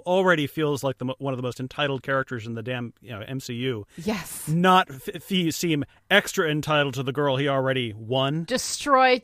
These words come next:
Speaker 2: You have to destroy Quill.
Speaker 1: Yeah.
Speaker 2: You have to destroy him.
Speaker 1: Yeah, something
Speaker 2: Like,
Speaker 1: unbelievable
Speaker 2: you really
Speaker 1: have to
Speaker 2: have to
Speaker 1: happen to him.
Speaker 2: take him down.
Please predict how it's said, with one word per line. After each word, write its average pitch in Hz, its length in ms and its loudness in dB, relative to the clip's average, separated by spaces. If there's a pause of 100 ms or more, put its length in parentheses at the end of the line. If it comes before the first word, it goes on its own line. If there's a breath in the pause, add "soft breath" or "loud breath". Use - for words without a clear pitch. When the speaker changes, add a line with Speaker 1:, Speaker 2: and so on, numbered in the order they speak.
Speaker 2:
You 240 160 -2
have 240 260 2
to 285 120 -8
destroy 202 840 0
Quill. 165 400 -4 (140 loud breath)
Speaker 1:
Yeah. 202 100 -6
Speaker 2:
You 220 160 0
have 202 440 4
to 247 120 -8
destroy 185 1160 -6
him. 160 400 -8
Speaker 1:
Yeah, - 80 -14
something 180 320 0
Speaker 2:
Like, 196 160 2
Speaker 1:
unbelievable 147 500 2
Speaker 2:
you 123 60 2
really 117 160 4
Speaker 1:
have - 20 -4
to 226 80 2
Speaker 2:
have 208 120 2
to 208 80 -6
Speaker 1:
happen 180 100 -6
to - 60 -8
him. - 20 -12
Speaker 2:
take 202 240 -2
him 202 240 -4
down. 170 560 -4